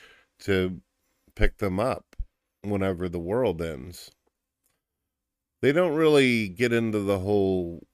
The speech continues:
wording or labels such as rapture like Christians do, but they do believe that righteousness and justice will come from God.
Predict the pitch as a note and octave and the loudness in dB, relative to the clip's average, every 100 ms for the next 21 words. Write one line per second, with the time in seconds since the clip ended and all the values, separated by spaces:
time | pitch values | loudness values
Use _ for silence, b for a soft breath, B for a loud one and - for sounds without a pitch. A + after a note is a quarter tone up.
0 | - G2 F#2+ G#2+ A2+ F#2+ F2 F2+ E2+ F2 | -12 -2 2 4 2 0 -4 -4 -4 -4
1 | F2 F#2+ G2 F2+ F2 D#2+ - F#2+ - E2 | -2 -2 -2 -2 -4 -6 -6 -6 -6 -10
2 | D2+ D2+ E2+ G2+ G#2+ - - D#2+ C#2+ D#2+ | -10 -8 -2 0 0 -4 -12 -12 -10 -14
3 | - D2+ E2 _ C3 C3+ - F#2+ E2 D2+ | -16 -12 -12 _ -4 -4 -4 -6 -6 -8
4 | - D2+ C2+ B1 - _ _ b b b | -10 -8 -8 -10 -16 _ _ b b b
5 | b - G#2+ C3+ B2 C3+ C3+ A#2 A2+ A2 | b -8 -2 0 0 0 -2 0 0 0
6 | A2 F#2+ F2 D#2+ F2+ F2 - - F#2+ G2+ | 0 0 -2 -2 0 0 -4 -6 0 2
7 | G#2 - G2+ - G2 F2+ - F#2 E2+ D2+ | 0 -4 -10 -8 -6 -6 -6 -8 -6 -2
8 | F#2+ F2+ - E2+ - E2+ D#2+ _ - F#2+ | -2 -2 -8 -14 -14 -14 -16 _ -12 -2
9 | F2+ D#2+ - A2 F#2+ F2 D#2 F2+ E2 D#2 | -2 -2 -4 -2 0 -2 -6 -8 -6 -2
10 | F#2 D#2+ C2 | 0 0 -4